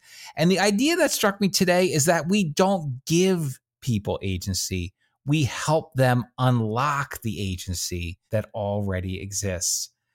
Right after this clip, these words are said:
I think that's a concept I personally have struggled to articulate, and I appreciate Chris helping us frame it in a way that really makes sense for this moment.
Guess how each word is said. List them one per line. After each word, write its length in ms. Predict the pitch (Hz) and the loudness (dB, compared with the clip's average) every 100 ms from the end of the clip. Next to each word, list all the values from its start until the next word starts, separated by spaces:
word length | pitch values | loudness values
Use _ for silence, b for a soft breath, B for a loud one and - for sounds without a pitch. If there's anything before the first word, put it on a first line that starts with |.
| b b b | b b b
I 160 | - 196 | 0 0
think 300 | 202 208 196 | 2 0 0
that's 240 | 175 160 | 0 0
a 60 | 156 | -2
concept 680 | - 139 131 131 135 123 - | -2 0 2 2 0 -2 -4
I 140 | 123 131 | -4 -4
personally 680 | - - 165 165 - 147 | -4 -4 0 0 0 0
have 240 | 123 123 123 | 2 2 0
struggled 380 | - 117 110 101 | 0 0 0 0
to 60 | |
articulate, 720 | 101 98 - - 101 92 87 b b | -2 -2 -6 -4 -2 -2 -4 b b
and 140 | - 131 | -2 0
I 120 | 156 | 2
appreciate 680 | 165 - - 139 123 101 95 | 2 0 0 0 2 0 -2
Chris 280 | - 123 - | 0 0 2
helping 380 | 139 135 151 | 0 2 0
us 200 | 120 120 | 0 0
frame 420 | - - 156 165 127 | -2 0 2 4 4
it 80 | |
in 120 | 95 107 | 2 2
a 60 | |
way 420 | 101 95 87 85 b b b - | 2 2 0 -2 b b b 0
that 160 | 131 | 2
really 360 | 123 131 139 139 | 4 4 4 4
makes 380 | 107 107 110 - | 4 2 2 0
sense 420 | - 110 92 - | -2 -2 -2 -6
for 180 | - 98 | -6 -4
this 300 | 92 90 - | -4 -4 -4
moment. 380 | 92 92 82 | -4 -4 -6